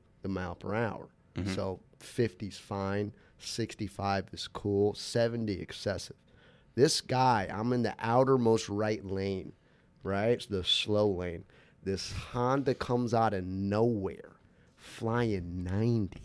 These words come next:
Speaker 2: Jesus.
Speaker 1: Hits me directly, almost like he was a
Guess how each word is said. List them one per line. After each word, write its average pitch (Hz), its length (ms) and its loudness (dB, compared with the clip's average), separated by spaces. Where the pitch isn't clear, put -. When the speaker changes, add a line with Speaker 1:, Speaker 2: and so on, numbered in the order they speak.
Speaker 2:
Jesus. - 640 -10
Speaker 1:
Hits - 320 -2
me 127 220 0
directly, 98 800 -4
almost 135 520 -4
like 113 220 -2
he - 220 -4
was 101 300 -2
a 87 80 -8